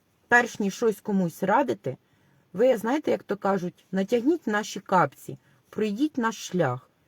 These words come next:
відчуйте на собі всі блага нашої організації, бо там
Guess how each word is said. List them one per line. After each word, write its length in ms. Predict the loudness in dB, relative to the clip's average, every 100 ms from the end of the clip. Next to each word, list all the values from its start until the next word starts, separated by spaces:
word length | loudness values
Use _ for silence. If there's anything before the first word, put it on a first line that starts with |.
| _ _ -8
відчуйте 520 | -8 -2 -2 -2 -2
на 120 | -4
собі 340 | -4 -6 -4 -4
всі 300 | -6 -4 -2
блага 420 | 4 4 4 0
нашої 380 | -4 -4 -4 -4
організації, 720 | -2 -2 2 2 0 -4 -6
бо 100 | -2
там 220 | -2